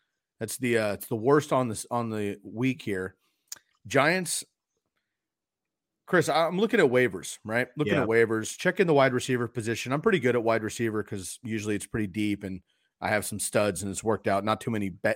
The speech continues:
Speaker 1: big injuries at wide receiver this year. But I'm looking in, in, like, four of my eight leagues, Kenny Golladay, uh,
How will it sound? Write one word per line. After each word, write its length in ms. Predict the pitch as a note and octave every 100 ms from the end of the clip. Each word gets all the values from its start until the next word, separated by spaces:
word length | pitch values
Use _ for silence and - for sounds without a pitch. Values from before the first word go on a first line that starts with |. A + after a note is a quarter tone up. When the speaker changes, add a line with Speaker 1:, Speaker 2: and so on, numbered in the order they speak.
| -
Speaker 1:
big 200 | G#2 A#2
injuries 360 | G#2+ F#2+ G#2 G2+
at 60 |
wide 140 | G2 G2
receiver 280 | F2+ G#2+ G2
this 160 | F#2
year. 180 | G#2 F#2+ _ _ _ _ - - _ -
But 180 | B2
I'm 120 | C#3 D#3+
looking 260 | F#3 F3+
in, 260 | C3+ B2 B2
in, 120 | - A#2+
like, 180 | A2 - _ -
four 260 | E3 F#3+
of 100 | F3+
my 180 | D3 B2+
eight 220 | G#2+ C3+ A2+
leagues, 480 | A#2 C3 D#3+ - - _ - - -
Kenny 260 | D3 C#3
Golladay, 500 | C3 B2+ C#3 D3+ F3 F3+ _ _ _ - _ _
uh, 360 | G#2 G#2 G2+